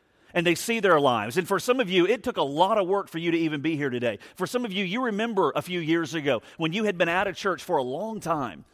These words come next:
And it finally came to the point to where somebody invited you or something began to stir in you, and you decided, "You know what?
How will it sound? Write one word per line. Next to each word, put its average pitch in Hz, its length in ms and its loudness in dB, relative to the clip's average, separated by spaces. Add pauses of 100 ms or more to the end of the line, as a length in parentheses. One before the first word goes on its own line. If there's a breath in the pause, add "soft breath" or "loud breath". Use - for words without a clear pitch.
(380 loud breath)
And 180 120 4
it 190 120 -2
finally 226 400 6
came 214 200 2
to 190 60 0
the 170 80 2
point 208 280 -2
to 185 40 2
where 160 140 4
somebody 196 400 2
invited 180 480 0
you 151 120 0
or 135 60 -4
something 202 300 -4
began 185 220 -4
to 143 40 -4
stir 196 380 -4
in 165 80 -4
you, 151 160 0
and 147 80 -4
you 202 80 -6
decided, 185 400 0
"You 185 80 -4
know 240 100 -2
what? 202 260 2